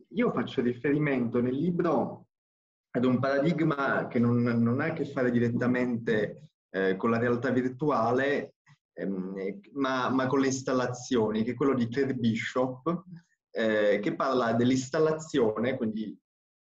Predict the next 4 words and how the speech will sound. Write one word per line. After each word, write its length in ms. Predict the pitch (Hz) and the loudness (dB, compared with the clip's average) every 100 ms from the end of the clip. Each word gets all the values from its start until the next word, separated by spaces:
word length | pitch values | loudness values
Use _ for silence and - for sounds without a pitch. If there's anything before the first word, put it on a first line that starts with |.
| _ _ _ _ | _ _ _ _
di 140 | 156 120 | -2 2
un'esperienza 580 | 117 117 123 131 127 | 2 2 2 4 4
artistica 1400 | 113 117 120 117 - - _ _ 117 110 113 107 104 98 - | 0 0 -2 -4 -6 -14 _ _ -4 -2 0 0 0 0 0
immersiva, 800 | 117 131 143 - 113 117 135 | 0 0 -2 -4 0 0 2